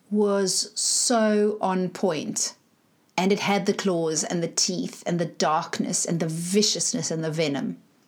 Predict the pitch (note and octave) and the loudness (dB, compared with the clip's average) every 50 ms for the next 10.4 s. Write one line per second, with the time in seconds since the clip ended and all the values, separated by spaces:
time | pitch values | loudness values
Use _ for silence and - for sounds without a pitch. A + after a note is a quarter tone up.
0 | _ _ - G3 F#3+ G3 G#3 A3 A#3 A3+ - B3+ A#3+ A3+ G#3 G3 G3+ F#3+ - - | _ _ -2 0 2 4 4 4 4 4 2 2 2 2 2 2 2 0 0 0
1 | - - G3+ F3+ F#3 - F#3 E3+ E3+ D#3+ D#3 D#3+ D#3+ D#3+ D#3 D#3+ - - - - | 0 0 0 0 0 -2 -2 0 0 0 0 0 0 -2 -2 -4 -6 -6 -6 -10
2 | _ _ _ - F3+ E3+ F3 E3+ F#3 E3 D3+ C3 G#2+ B2 - - - - - _ | _ _ _ -4 0 0 0 0 0 0 -2 -2 -2 -2 -2 -2 -4 -6 -10 _
3 | _ _ _ _ - E3+ E3 F3 E3 E3 - - - E3+ E3 E3 D#3+ - - C#3+ | _ _ _ _ -6 -6 -4 -2 -2 -2 0 0 -2 -2 -2 -2 -2 -2 -2 -4
4 | - F2 A2 - - - D#3+ D#3+ - - E3 D#3+ E3 D#3+ D#3+ D#3+ - E3 D#3 D#3 | -4 -4 -4 -6 -6 -6 -6 -6 -4 -4 -4 -2 -2 -2 -2 -2 -2 -2 -2 -2
5 | - - - D3+ D3 - - D3 C#3+ D3+ F#3+ - - - - - _ _ _ _ | -2 -2 -2 -4 -4 -4 -4 -4 -6 -6 -6 -6 -6 -8 -8 -10 _ _ _ _
6 | _ - E3 E3 E3 F3 E3 E3+ E3 E3+ - F3 - - D#3+ D3+ C#3+ C#3+ C#3+ - | _ -6 -6 -4 -4 -2 -2 -2 -2 0 -2 -4 -2 -2 -4 -2 -2 -2 -2 -2
7 | B2+ C3 C#3+ C#3+ D3+ - - _ _ _ _ _ _ _ _ _ _ - - D#3 | -2 -2 -2 -4 -6 -8 -14 _ _ _ _ _ _ _ _ _ _ -6 -2 0
8 | D3+ D3 - - - D#3+ - - - - - D#3 D#3+ D#3+ D#3 D#3 C#3 C#3+ - - | 0 0 -2 -2 -4 -4 -4 -4 -4 -2 -2 -2 0 0 0 0 0 0 0 -2
9 | - D3 C#3+ C#3 C#3 C3 - C#3+ C3+ C3+ - - C#3 C#3+ C#3+ - C#3+ C#3+ C#3+ - | -2 -2 -2 -2 -2 -2 -2 -2 -2 0 0 -2 -2 -2 -2 -2 -2 -2 -2 -2
10 | - - - C#3 B2 G#2 C#2 - | -2 -2 0 0 -2 -2 -4 -6